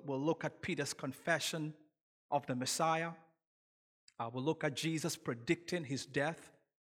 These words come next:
and suffering. Uh, we'll also look at, uh,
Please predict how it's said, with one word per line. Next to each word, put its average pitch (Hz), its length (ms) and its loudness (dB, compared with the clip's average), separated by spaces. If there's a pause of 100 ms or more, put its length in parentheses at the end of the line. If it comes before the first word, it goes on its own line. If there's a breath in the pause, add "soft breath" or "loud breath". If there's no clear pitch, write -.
and 127 140 -6
suffering. 160 600 0 (760)
Uh, 131 140 -2
we'll 139 140 0
also 156 200 4
look 160 280 2
at, 139 180 -2
uh, 131 280 4